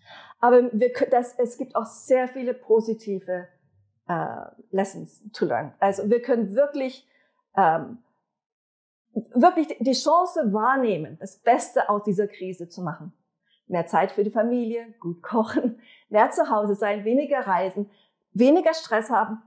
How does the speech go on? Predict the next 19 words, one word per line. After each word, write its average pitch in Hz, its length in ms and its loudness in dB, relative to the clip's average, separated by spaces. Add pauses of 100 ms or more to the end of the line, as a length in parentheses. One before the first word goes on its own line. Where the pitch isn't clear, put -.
besser 226 280 -6
schlafen. 330 540 -2
Es 262 220 -2
gibt, - 200 -4 (140)
und 262 160 2 (100)
eine 320 160 2
neue 370 240 2
Sprache 262 420 -2
lernen, 208 300 0
mehr 285 180 4
Bücher 220 340 -2
lesen. 185 340 -6 (320)
Man 214 160 -2
kann 269 260 -2
aber 285 160 2
auch 285 140 0
in 277 60 -6
der 254 120 -2
Kirche 277 480 -4